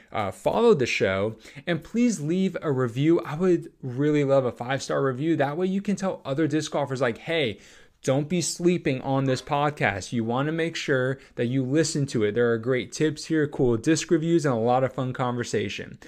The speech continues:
So I would really appreciate that from everybody listening or watching. So let's go ahead and let's now talk about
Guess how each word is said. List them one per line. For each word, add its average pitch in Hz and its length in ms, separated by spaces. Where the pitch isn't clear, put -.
So 156 140
I 127 60
would 131 180
really 160 220
appreciate 147 580
that 139 160
from 135 120
everybody 131 380
listening 151 580
or 131 300
watching. 113 680
So 151 140
let's 220 240
go 247 100
ahead 160 460
and 131 160
let's 202 240
now 185 240
talk 156 420
about 104 640